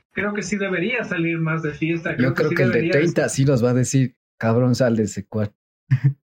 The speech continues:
Speaker 2: Ándate de fiesta".
Speaker 1: <laughs> ¿Sabes qué, Brandon? Yo creo que depende de cómo nos vaya.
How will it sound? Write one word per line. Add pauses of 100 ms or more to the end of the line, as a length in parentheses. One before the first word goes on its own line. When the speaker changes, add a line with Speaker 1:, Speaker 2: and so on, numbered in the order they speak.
(400)
Speaker 2:
Ándate
de
fiesta". (360)
Speaker 1:
<laughs>
¿Sabes
qué,
Brandon?
Yo
creo
que
depende
de
cómo
nos
vaya.